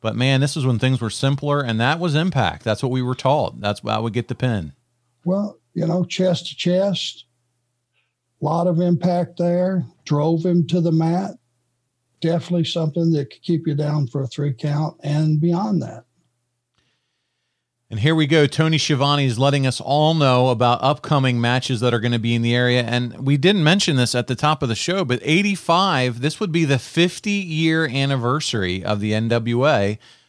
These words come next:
Speaker 1: Uh, s-, obviously looking at nineteen thirty-five when it got its start, but fifty golden years here as we roll into eighty-five.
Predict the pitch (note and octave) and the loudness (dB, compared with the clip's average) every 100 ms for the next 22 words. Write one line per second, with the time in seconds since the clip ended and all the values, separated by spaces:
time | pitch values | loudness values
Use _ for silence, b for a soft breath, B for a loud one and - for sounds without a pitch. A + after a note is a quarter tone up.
0 | _ G2+ G2+ G2+ G2+ G2 - G#2+ A2 A#2 | _ -6 -2 -2 -4 -8 -4 0 0 0
1 | - A#2 A#2 A#2 A#2 A#2+ A2+ - - A2+ | -2 -2 -2 -2 -2 -2 -4 -6 -6 -4
2 | B2 - A#2+ - A#2+ B2 A2+ B2 B2 A#2+ | -2 -2 -4 -2 -2 -2 0 0 2 0
3 | G#2+ A#2+ A#2 A2+ - - B2 B2+ G#2 b | -4 -2 0 -2 -6 -4 -2 0 -2 b
4 | b b - - - - F3+ - F#3 E3 | b b -10 -10 -4 2 2 0 -2 0
5 | F3+ E3 C#3 C#3+ D#3+ - G2+ F#2 G2+ G2 | 2 2 2 2 0 -2 -2 -2 -4 -4
6 | G#2 G#2+ A2 A2+ G2+ F2+ - F#2+ G2 G#2+ | -4 -2 0 0 -2 -4 -6 -6 -4 -4
7 | F#2+ E2 D2+ - | -4 -4 -8 -16